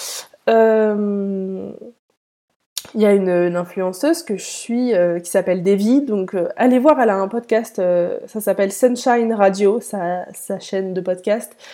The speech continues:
Et sinon, c'est Des Vibrations, euh, sur, euh, YouTube et Insta. Et j'adore cette fille parce qu'elle a eu des problèmes, euh, de T C A, et cetera. Et elle est super good vibes, enfin, elle est vraiment cool. Et, euh,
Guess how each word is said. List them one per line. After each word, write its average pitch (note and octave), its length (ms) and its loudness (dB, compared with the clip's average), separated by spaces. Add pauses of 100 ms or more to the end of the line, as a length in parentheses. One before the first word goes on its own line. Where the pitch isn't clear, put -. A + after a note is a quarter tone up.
(240)
Et G3+ 80 0
sinon, A#3+ 240 0
c'est A#3+ 160 0
Des A3+ 160 2
Vibrations, A#3 760 2
euh, F3+ 440 2
sur, G3 340 -8
euh, F3+ 100 4
YouTube G3+ 540 -4
et F3 160 0
Insta. G#3 460 -4 (480)
Et A3 180 6
j'adore G#3+ 320 6
cette B3 180 -2
fille A#3 180 -4
parce G3 220 -2
qu'elle F#3 380 -2
a F3+ 80 0
eu F#3 60 -2
des F#3 160 -2
problèmes, F#3 480 -4
euh, E3+ 180 -4
de E3+ 140 -8
T F3+ 160 -10
C F#3 200 -8
A, F#3 200 -6
et F3 100 -8
cetera. F#3 580 0
Et E3+ 160 0 (400)
elle G#3+ 140 4
est - 20 2
super A3 380 4
good G#3 220 0
vibes, F#3+ 580 4
enfin, F3+ 300 0
elle F3 80 2
est F3+ 40 0
vraiment G#3+ 300 2
cool. A#3+ 360 -4 (480)
Et, A3+ 260 6
euh, G3 560 4